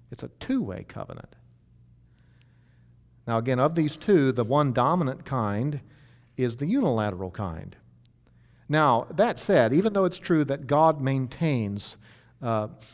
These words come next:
most of these covenants himself, it's also true that the people who are in the covenant, if they are obedient, if they are faithful, they will enjoy more of that covenant than they would if they're disobedient,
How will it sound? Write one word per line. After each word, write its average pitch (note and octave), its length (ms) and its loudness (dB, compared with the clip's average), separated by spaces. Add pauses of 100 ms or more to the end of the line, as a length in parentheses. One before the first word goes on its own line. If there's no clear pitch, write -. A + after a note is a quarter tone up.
(160)
most C#3+ 280 2
of A#2+ 80 -4
these A#2+ 220 0
covenants A#2+ 480 -4
himself, G#2+ 720 -2
it's - 160 -6
also G3+ 500 0
true B2 500 -2 (420)
that D3 460 -4
the C3+ 80 -4
people A#3 480 2
who C3 180 0
are B2 120 0
in B2+ 120 -2
the A#2+ 100 -2
covenant, A#2 520 -2
if C4+ 340 -2
they C4+ 340 4
are D3+ 320 4
obedient, B2 800 0 (420)
if G3 260 4
they D#3 300 4
are B2 200 2
faithful, E3 640 -2
they D3 260 4
will D3+ 240 0
enjoy C3+ 920 2
more C3 800 0
of A2+ 200 -4
that G#2+ 240 -10
covenant D#2+ 480 -12 (600)
than A#2+ 140 0
they A#2 100 0
would A2 280 -2
if G#2 120 -6
they're G2 200 -6
disobedient, F#2 720 -8